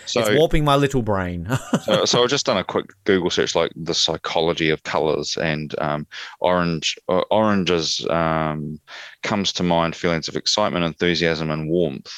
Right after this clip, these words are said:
Speaker 1: Um,
Speaker 2: Oh.
Speaker 1: it's used to draw attention, um, which is why it's a traffic light colour, um, and linked to autumn and the colour of dying leaves and pumpkins. So
Speaker 2: Well, I
Speaker 1: I think
Speaker 2: think of
Speaker 1: prob-
Speaker 2: pumpkins, I think of Walt Junior.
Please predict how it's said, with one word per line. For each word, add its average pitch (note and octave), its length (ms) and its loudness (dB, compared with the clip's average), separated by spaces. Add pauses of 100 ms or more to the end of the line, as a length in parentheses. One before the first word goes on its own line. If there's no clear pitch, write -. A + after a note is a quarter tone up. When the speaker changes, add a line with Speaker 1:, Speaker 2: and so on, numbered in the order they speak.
Speaker 1:
Um, D#2 400 0 (100)
Speaker 2:
Oh. A2+ 240 -4 (160)
Speaker 1:
it's - 160 -4
used F2+ 200 0
to E2+ 60 0
draw E2 200 2
attention, B2+ 880 -2
um, D#2+ 480 0
which - 180 -4
is - 80 -6
why D#2 140 2
it's - 160 -6
a D2 40 -2
traffic - 360 -8
light - 180 0
colour, A2+ 300 -2 (140)
um, D#2+ 800 0 (540)
and E2 380 0
linked F2+ 220 -4
to D#2+ 180 0
autumn E2 480 0
and D#2 180 -2
the D#2 60 -2
colour D#2 400 0
of D2 140 -6
dying D#2 340 0
leaves D#2 320 0
and D2 180 -8
pumpkins. - 720 -8 (180)
So - 460 -2
Speaker 2:
Well, A2 240 2 (280)
I G#2+ 160 0
Speaker 1:
I - 40 -2
think A2 220 0
Speaker 2:
think - 20 0
of G2+ 100 4
Speaker 1:
prob- - 100 -8
Speaker 2:
pumpkins, A#2+ 400 0
I G2+ 80 4
think A2+ 220 -4
of G2 100 -4
Walt A#2 180 2
Junior. A#2 360 -2